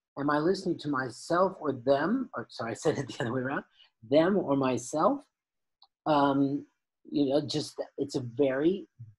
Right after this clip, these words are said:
basic something to listen to is, am, am I listening to my own thoughts or am I listening to what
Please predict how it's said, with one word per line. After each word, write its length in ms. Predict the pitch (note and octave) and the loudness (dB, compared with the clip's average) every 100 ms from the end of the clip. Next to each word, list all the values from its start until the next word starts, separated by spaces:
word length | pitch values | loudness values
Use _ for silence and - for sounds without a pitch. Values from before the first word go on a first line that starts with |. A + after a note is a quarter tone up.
| - | -2
basic 640 | D3+ E3 G#3 - D#3+ C#3+ - _ _ _ _ _ _ _ | 4 4 2 0 0 0 -4 _ _ _ _ _ _ _
something 560 | - - D3+ D3+ C3+ | -4 -2 0 0 0
to 60 | A#2+ | -2
listen 460 | B2 A#3 - G#3+ - | -2 -2 -2 -4 -2
to 480 | A2 G#2+ A2 E3+ _ _ _ - | -2 0 0 -6 _ _ _ 0
is, 220 | D3+ C#3 - - | 0 0 -8 -4
am, 200 | D#3+ - | -4 -4
am 160 | E3+ F#3+ | -2 0
I 120 | G3 | 2
listening 400 | G#3 A3 D4 - | 2 2 0 0
to 80 | G3+ | 0
my 240 | F#3+ F#3 | 0 2
own 200 | G3 A#3 | 2 2
thoughts 300 | B3 D4 E4 | 2 2 0
or 40 | A#3 | 0
am 80 | |
I 80 | G#3+ | 0
listening 440 | F#3+ G3 - G3+ F3 | 2 0 0 -2 0
to 80 | |
what 220 | E3 F3+ | 0 -4